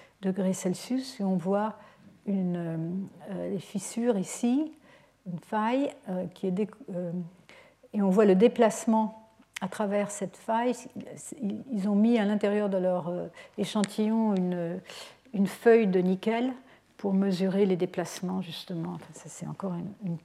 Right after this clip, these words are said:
un, un aspect, enfin, un détail technique. Euh, alors, bon, tout ça, c'est très bien, mais on arrive vers la fin des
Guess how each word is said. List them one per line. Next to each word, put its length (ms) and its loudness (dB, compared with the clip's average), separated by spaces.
un, 720 -12
un 60 -8
aspect, 320 -16
enfin, 120 -16
un 60 -2
détail 340 2
technique. 560 0
Euh, 580 4
alors, 600 8
bon, 280 8
tout 120 4
ça, 180 8
c'est 160 4
très 200 2
bien, 380 6
mais 420 8
on 160 6
arrive 460 8
vers 260 0
la 140 0
fin 180 -2
des 180 4